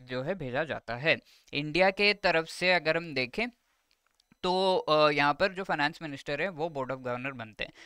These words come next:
तो Board of Governor as well as one alternate governor, तो एक Board of Governor होता है और एक alternate governor each country में से, अ, जो है वो जाते हैं, और ये पूरे, अ,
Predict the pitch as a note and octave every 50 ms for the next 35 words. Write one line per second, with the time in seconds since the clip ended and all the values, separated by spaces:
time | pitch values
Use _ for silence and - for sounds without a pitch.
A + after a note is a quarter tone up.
0 | - _ - D#3 D3+ D3+ E3 E3+ F3+ G3 F#3+ F#3 F#3 F3+ F3 F3 F#3+ A3 B3 G#3+
1 | D#3+ C3 C#3 D#3 E3+ F3+ G3 A3 F#3+ E3+ E3+ F#3+ A3 - - C#3+ C#3 C3+ C#3+ D3+
2 | - F#3 F#3+ G3+ G#3 G#3+ F#3+ F3 C#3 C3 A#2+ A2+ G#2+ G#2 F#2+ E2 - - _ _
3 | _ _ - E3+ E3+ F3+ F3 E3+ E3 C#3 C3 C3 C3 C3 D3+ D#3 D#3 D#3 D#3+ D#3
4 | D#3 D#3+ D#3+ D#3 D#3 D#3 C#3+ - A3 A3 F3+ G3 F#3+ - D#3+ C3+ C3 A#2+ C#3+ D3
5 | D#3 D#3 D3+ C#3+ C#3+ C#3 C3+ C3+ C3+ C#3+ E3 F3 E3 C#3+ C#3 D3 - - - C#3+
6 | B2+ C3 - C3+ C3+ B2+ B2 A#2 A2+ - E3 F#3+ A3 A3+ _ - - - - -
7 | C3 C3 C3 C3 C3 B2 - C3+ B2+ C3+ C3+ C#3 D#3+ F3+ F3+ C#3 C3 C3+ D3+ G#3
8 | A#3 - _ _ _ _ - - B2+ B2+ B2 A2 A2 - - A2+ A#2 G#2 B2 C#3+
9 | D3 C#3+ D3 D#3 F3 F#3+ F#3+ - F3+ E3+ F3 F3 F#3+ G3+ G#3 G#3+ G#3 -